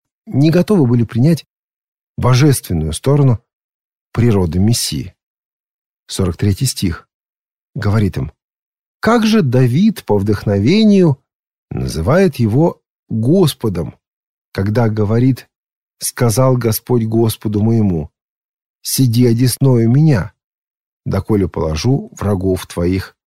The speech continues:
в подножие ног твоих'?» Это сто девятый псалом. Самое начало. «Сказал Господь Господу моему», пишет Давид. И вот тут, собственно, и начинается вопрос.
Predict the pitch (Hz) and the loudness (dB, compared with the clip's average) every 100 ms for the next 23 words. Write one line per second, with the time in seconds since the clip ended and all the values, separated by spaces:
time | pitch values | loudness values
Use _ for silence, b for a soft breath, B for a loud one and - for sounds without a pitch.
0 | _ _ _ _ _ - - 135 127 117 | _ _ _ _ _ -20 -6 0 2 2
1 | 104 90 117 113 92 85 - 131 220 113 | 2 0 0 0 0 -4 -4 0 2 0
2 | - - _ _ _ _ _ _ _ _ | -4 -16 _ _ _ _ _ _ _ _
3 | _ _ _ _ _ _ 120 - 117 - | _ _ _ _ _ _ -6 0 0 0
4 | - _ _ - - 107 104 107 92 90 | -8 _ _ -6 -2 0 2 0 -2 -6
5 | - 110 107 87 71 80 - _ _ _ | -6 -2 0 0 -4 -10 -18 _ _ _
6 | _ _ _ _ _ - 143 139 123 117 | _ _ _ _ _ -4 2 4 4 2
7 | 113 - 101 69 - - _ _ _ _ | 0 -2 -4 -4 -8 -18 _ _ _ _
8 | _ _ _ - - 117 180 185 127 123 | _ _ _ -14 -4 0 2 2 2 0
9 | - - 170 151 117 117 143 131 - 127 | -2 -2 0 0 -2 0 2 2 0 0
10 | 123 127 127 117 95 98 160 - 120 - | 4 4 4 4 2 2 -2 0 0 0
11 | 107 101 104 113 139 - _ _ _ _ | 0 2 2 2 -2 -6 _ _ _ _
12 | _ _ _ _ _ _ - 92 95 143 | _ _ _ _ _ _ -4 -4 0 0
13 | 131 123 - 120 107 - 113 101 104 107 | 0 -2 0 0 0 0 0 0 -2 -2
14 | - 107 - - | -2 -2 -4 -8